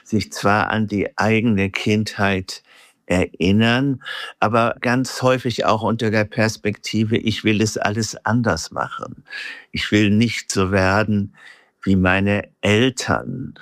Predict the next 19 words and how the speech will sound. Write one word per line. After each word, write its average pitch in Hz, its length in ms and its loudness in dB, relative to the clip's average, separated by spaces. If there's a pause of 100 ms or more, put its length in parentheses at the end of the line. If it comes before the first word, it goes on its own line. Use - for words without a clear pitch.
(320)
Und 95 560 0
darin 107 240 2
liegt 110 240 0
ein 104 160 2
Problem. 107 880 0 (520)
Das 98 220 2
heißt, 107 380 -2
man 104 540 0
wertet 104 720 0
ab, 107 360 -2
man 101 260 0
grenzt 113 640 -2
sich 90 300 -2
ab 117 280 0 (680)
und 101 240 2
man 101 220 2
schaut 117 640 0
nicht 107 500 -2
danach, 113 1000 0